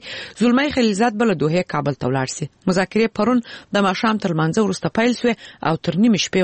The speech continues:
غونډې کېدې. زلمی خلیلزاد د خبرو په دې دور کې له ملا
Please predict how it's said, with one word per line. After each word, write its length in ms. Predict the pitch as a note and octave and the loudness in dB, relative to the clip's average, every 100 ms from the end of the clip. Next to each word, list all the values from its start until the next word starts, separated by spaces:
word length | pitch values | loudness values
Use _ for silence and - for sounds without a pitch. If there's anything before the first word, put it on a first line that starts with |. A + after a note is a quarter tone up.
| D3+ | 0
غونډې 240 | E3+ C3+ - | -2 -2 -4
کېدې. 220 | B2+ C#3+ - _ - | -2 -2 -6 _ -2
زلمی 240 | A3 A3 | 0 2
خلیلزاد 500 | A3 G#3 F#3 G3+ A3+ A3 | 0 0 0 0 0 -2
د 100 | - | -2
خبرو 220 | F3 F3 | -2 -2
په 120 | E3+ | 0
دې 100 | F3 F#3 | 0 0
دور 140 | G3 G3 | -2 0
کې 80 | G3+ | 0
له 60 | E3 D3+ | 0 0
ملا 180 | D#3 | 0